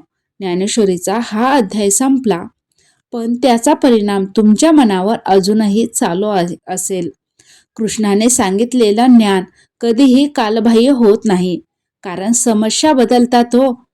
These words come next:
पण सत्य तेच राहते. तुम्ही कोण असाल, काय अनुभवत असाल,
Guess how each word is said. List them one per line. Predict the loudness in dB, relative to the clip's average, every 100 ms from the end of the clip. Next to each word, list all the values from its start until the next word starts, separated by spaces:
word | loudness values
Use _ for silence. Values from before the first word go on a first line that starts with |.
| _
पण | -10 -8
सत्य | -2 -2 -2 -2 -2
तेच | 2 0 2 0
राहते. | 0 0 0 0 -2 _ _ _ _ _
तुम्ही | -8 -6 -6
कोण | 0 4 4
असाल, | 4 2 0 -2 -4 -8 _
काय | -8 -6
अनुभवत | -4 -2 -2 0 0 0 2
असाल, | 0 0 -4